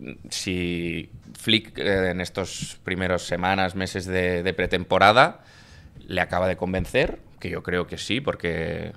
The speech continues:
Flick también es un entrenador que apostó por, por jugadores jóvenes en ataque cuando estuvo en el, en el Bayern, incluso en la selección alemana en sus inicios. Y veremos. Eh, ya te digo, yo no, a mí no me parecería mal que se, que se quede Ansu,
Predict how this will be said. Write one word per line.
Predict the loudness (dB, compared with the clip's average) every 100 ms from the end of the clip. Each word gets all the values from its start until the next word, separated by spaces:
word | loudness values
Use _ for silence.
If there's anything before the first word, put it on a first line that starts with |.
| -18 -12
Flick | -6 -2
también | 0 0 -2
es | -4
un | -6 -8 -8
entrenador | -10 -6 -2 -2 -2
que |
apostó | -4 -4 -4 -4
por, | 0 0 0 -4
por | -6
jugadores | -4 -2 0 0 0
jóvenes | 4 6 6 2 0
en | -4
ataque | -2 4 4 4 0 0 -6 -20 -20 -4
cuando | -2 -2
estuvo | -4 -2 0
en | 2
el, | 0 0 -2 -4 -10 -12 -10
en | -6
el | 4
Bayern, | 6 8 4
incluso | -2 -6 -2
en | -2
la |
selección | 0 -2 0 2
alemana | 2 2 0
en | -2
sus | -6 -6
inicios. | -6 -4 -4 -6 -10 -20 -20 -20 -20 -20 -20 -14
Y | -2 0
veremos. | 6 4 4 -4 -10 -2
Eh, | -2 0 -4 -8 -10 -12 -6
ya | -4
te | 0
digo, | 2 2 0
yo | -2 0
no, | 0
a | 4
mí | 6
no | 6
me | 6
parecería | 6 4 4 4 4
mal | 2
que | 0
se, | -4 -2 -2 -4
que | -8
se | -8
quede | -2 2 4
Ansu, | 4 2 -4 -4